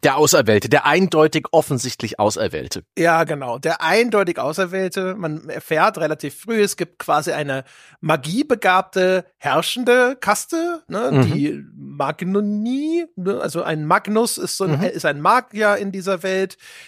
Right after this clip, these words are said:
Speaker 2: Die kommen größtenteils aus irgendwelchen Adelshäusern und so in de-, die anderen, die Lightless, diejenigen, die eigentlich nicht magiebegabt sind, das ist so, das sind die Armen.
Speaker 1: Mhm.
Speaker 2: Das hat sich wahrscheinlich halt genauso entwickelt, weil die einen hatten halt Magie und die anderen nicht, nehmen wir mal an.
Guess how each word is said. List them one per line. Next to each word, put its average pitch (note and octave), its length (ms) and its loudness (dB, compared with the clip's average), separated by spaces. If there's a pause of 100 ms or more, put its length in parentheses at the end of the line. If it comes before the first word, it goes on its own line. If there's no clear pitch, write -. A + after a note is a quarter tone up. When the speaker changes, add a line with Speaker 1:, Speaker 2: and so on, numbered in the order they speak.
Speaker 2:
Die F#3+ 80 -4
kommen B3+ 400 4
größtenteils A3 760 2
aus G3+ 120 -2
irgendwelchen F3 480 -2
Adelshäusern C#3 840 0
und E3+ 180 -2
so F3 220 2
in E3+ 240 -4
de-, E3 240 2
die D#3 160 -4
anderen, G#3 420 2
die E3+ 140 -4
Lightless, D3 680 0
diejenigen, F3+ 420 -2
die E3+ 120 -2
eigentlich A3 380 -2
nicht G#3+ 180 -8
magiebegabt F3 760 0
sind, G3 320 -2
das G3 180 0
ist F#3 140 -4
so, F3+ 260 4
das F#3+ 260 -2
sind F#3 140 -6
die F3+ 140 -6
Armen. B2+ 500 -8
Speaker 1:
Mhm. A#2 480 -2
Speaker 2:
Das D#3 140 -2
hat G#3+ 180 2
sich G#3+ 220 -4
wahrscheinlich G3 520 2
halt F3 160 2
genauso F3 400 2
entwickelt, F3+ 460 -2
weil E3 140 4
die E3+ 120 -4
einen D#3+ 300 0
hatten D3+ 260 -2
halt D3 140 -2
Magie D3+ 340 -6
und C#3+ 180 -6
die C#3+ 100 -6
anderen A#2 320 -14
nicht, - 260 -18
nehmen B2 200 -10
wir A2 100 -10
mal A2 160 -12
an. D4 200 -6